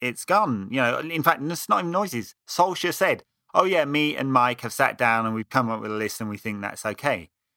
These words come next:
You know, and I, I just don't, and, uh, unless that list is actually, here are the weaknesses in the squad, the twelve or thirteen players. Here are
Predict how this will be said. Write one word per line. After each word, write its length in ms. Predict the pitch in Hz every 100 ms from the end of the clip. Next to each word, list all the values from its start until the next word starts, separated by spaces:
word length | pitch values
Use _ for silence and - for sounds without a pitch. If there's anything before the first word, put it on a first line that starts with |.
| _ _ -
You 120 | 120
know, 140 | 131 160
and 160 | 156
I, 160 | 147 135
I 60 | 139
just 200 | 151 -
don't, 320 | 147 135 117
and, 160 | 131 135
uh, 280 | - 135 139 151
unless 280 | 165 185 -
that 160 | 143
list 300 | 147 131 -
is 280 | 127 117 - _ _ _ _ -
actually, 640 | 110 127 127 113 92 101 - _ _ -
here 180 | 147
are 60 | 160
the 80 | 131
weaknesses 520 | 120 117 110 110 98
in 120 | 104
the 80 | 95
squad, 320 | - 101 90
the 80 | -
twelve 340 | - 113 101
or 120 | 101 95
thirteen 480 | 113 101 110 98 90
players. 340 | 98 90 - _ _ -
Here 200 | 147 139
are 160 | 110